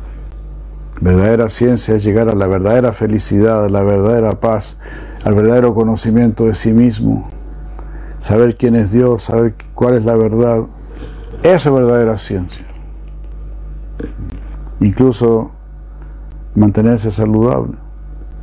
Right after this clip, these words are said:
Pero estos autodenominados científicos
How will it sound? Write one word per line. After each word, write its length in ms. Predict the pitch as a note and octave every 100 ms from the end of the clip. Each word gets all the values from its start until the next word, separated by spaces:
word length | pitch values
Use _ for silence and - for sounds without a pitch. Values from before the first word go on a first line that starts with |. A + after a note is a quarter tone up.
| - - - - - - - - - - - - - - - - - - - - -
Pero 240 | A2+ A#2+
estos 300 | B2+ B2 G#2+
autodenominados 1040 | C3 B2+ A#2+ A#2 A2+ A2+ A2 A2+ A#2+ A#2+ -
científicos 1000 | A2 G#2 B2+ B2+ A#2 - A2 G#2+ -